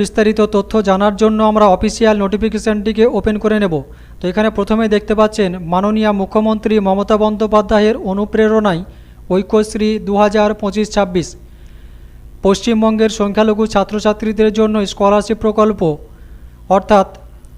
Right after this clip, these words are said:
এই প্রকল্পটি বৌদ্ধ, জৈন, খ্রিস্টান,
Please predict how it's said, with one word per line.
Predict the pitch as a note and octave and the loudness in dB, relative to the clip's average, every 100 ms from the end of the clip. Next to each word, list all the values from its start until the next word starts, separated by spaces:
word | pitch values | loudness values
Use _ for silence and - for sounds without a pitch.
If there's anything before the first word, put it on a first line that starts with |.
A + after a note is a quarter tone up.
| - - | -16 -2
এই | G3 G#3+ | 0 0
প্রকল্পটি | G3 G#3+ A3 A3 G#3+ F3+ F#3 - - - - D#3+ | 0 2 2 0 2 -2 -2 -10 -20 -20 -18 -4
বৌদ্ধ, | F3 G#3 F#3 G#3+ A3 A3 - D#3+ | 0 0 4 4 4 0 -12 -2
জৈন, | F#3+ G#3+ G#3+ G#3+ A3 A3 - | 2 2 2 0 0 -4 -8
খ্রিস্টান, | G3+ G#3+ G#3+ G#3+ G#3 | -4 -4 2 2 2